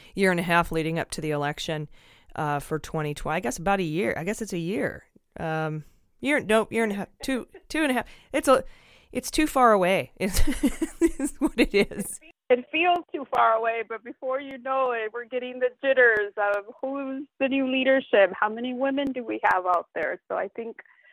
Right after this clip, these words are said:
Speaker 2: I think for now we should be looking for that new leadership. We should be looking for those women that would represent us well in, in, in office.
Speaker 1: Absolutely. And we're only months away from, uh,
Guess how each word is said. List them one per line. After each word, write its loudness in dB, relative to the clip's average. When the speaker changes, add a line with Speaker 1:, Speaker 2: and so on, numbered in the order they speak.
Speaker 2:
I 4
think -6
for 0
now 4
we -10
should -18
be -14
looking -10
for -4
that 4
new -4
leadership. -6
We -8
should -6
be 0
looking -2
for 0
those 2
women 2
that 0
would 4
represent 2
us -2
well 4
in, -4
in, -10
in -12
office. -8
Speaker 1:
Absolutely. 2
And 0
we're 8
only 6
months 0
away 0
from, -6
uh, -6